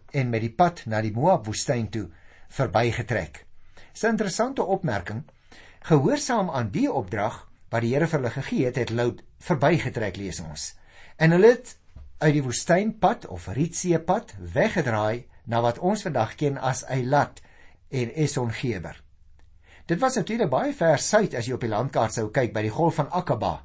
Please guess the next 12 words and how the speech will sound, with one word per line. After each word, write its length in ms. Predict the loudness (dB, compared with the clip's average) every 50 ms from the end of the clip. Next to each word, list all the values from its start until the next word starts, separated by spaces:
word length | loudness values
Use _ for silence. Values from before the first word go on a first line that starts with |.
| -18 -20 -20 _ -18 -8 -6
geleë. 400 | -4 -4 -4 -4 -6 -8 -10 -14 -18 -20 -20 -20 -20 -20 -20 -20 -20 -14 -4 2
En 100 | 4 6
die 140 | 6 6 4 4
pad 300 | 2 0 0 0 -4 -4 0
na 80 | 0 0
die 80 | 0 0
Moab 360 | 0 2 2 2 2 0 -2
woestyn 540 | -6 -4 -4 -4 -2 0 2 2 2 2 2 2
waarvan 320 | 2 0 0 -2 -6 -6
ons 100 | -4 -2 2
hier 120 | 2 2
lees, 380 | 2 0 -4 -4 -4 -6 -8